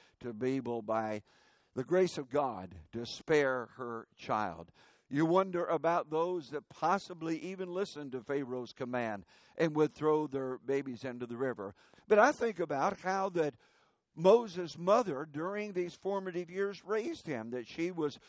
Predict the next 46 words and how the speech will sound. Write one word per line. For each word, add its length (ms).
the 120
nursemaid 760
to 100
him. 540
And 180
no 200
doubt 420
that 140
she 240
told 420
him, 180
because 400
as 140
he 120
grows 380
to 100
years, 500
he 160
knows 380
who 180
he 180
is, 280
as 180
we 160
will 160
see 220
here 380
in 160
Hebrews 640
chapter 460
eleven. 480
And 100
in 160
those 220
quiet 400
hours, 360
she 260
instilled 640
in 140
him 480
a 160
deep 320
religious 460
faith 320
in 120
God, 560